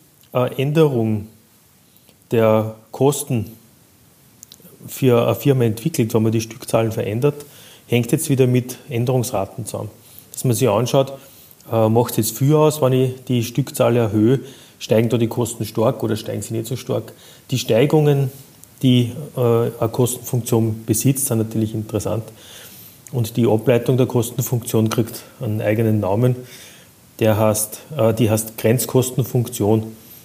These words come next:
und es ist im Grunde also die momentane Änderungsrate der Kostenfunktion. Eigentlich sozusagen ein Maß dafür, wie stark steigen oder sinken die Kosten, wenn man die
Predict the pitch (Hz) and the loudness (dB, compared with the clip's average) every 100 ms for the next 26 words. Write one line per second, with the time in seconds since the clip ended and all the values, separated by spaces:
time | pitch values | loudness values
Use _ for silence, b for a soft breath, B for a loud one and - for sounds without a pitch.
0 | B - 110 107 123 110 110 - 113 120 | B -4 -2 0 -2 0 -2 0 0 2
1 | 107 104 - 104 104 104 101 101 101 104 | 2 0 0 0 0 -2 -4 -6 -6 -6
2 | 107 104 101 - 101 - - 104 - B | -6 -4 -6 -8 -12 -10 -10 -10 -16 B
3 | B B B B B - - 101 98 95 | B B B B B -6 0 2 0 -4
4 | - - - - - 117 - 131 127 113 | -14 -20 -20 -12 -2 0 2 0 2 -2
5 | - 101 95 98 110 123 131 139 - 120 | -2 -6 -6 -4 2 2 2 0 0 -4
6 | - 117 117 113 101 104 - 98 104 - | 0 0 2 0 0 0 0 -2 -2 2
7 | 123 B B B B - 127 135 127 110 | 0 B B B B -2 0 2 4 2
8 | 110 - - - 107 101 117 117 110 - | 2 -12 -12 -6 0 2 2 2 0 0
9 | 131 127 123 113 113 - 104 - - 113 | -2 0 -2 -2 -4 -2 -4 -2 -4 -8
10 | B B B - 101 104 110 107 | B B B -8 -4 -4 2 0